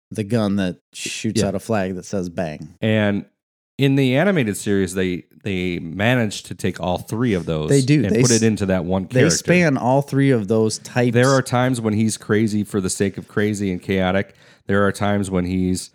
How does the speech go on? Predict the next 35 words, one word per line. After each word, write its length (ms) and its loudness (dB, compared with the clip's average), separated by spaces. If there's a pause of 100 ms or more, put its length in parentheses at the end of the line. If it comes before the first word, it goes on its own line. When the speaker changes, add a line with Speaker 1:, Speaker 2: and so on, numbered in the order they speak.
Speaker 1:
So 180 0
here's 300 2
the 100 4
other 220 4
argument 420 0
with 140 -6
that 240 -2
is 160 -4
that 300 -2
in 180 2
that 220 0
same 260 2
episode 400 0
when 140 0
I 40 -2
was 120 -4
talking 260 0
about 160 -2
that, 200 -4
Grant 260 -2
Morrison 560 0
then 180 0
says 420 -4 (400)
that 300 -2
it's 240 -6
the 120 -4
same 520 2
person. 680 -4 (100)
Speaker 2:
Yeah. 220 -4
Speaker 1:
He's 260 2
just 260 0
able 300 -2
to 100 -4
change 380 0
his, 340 -8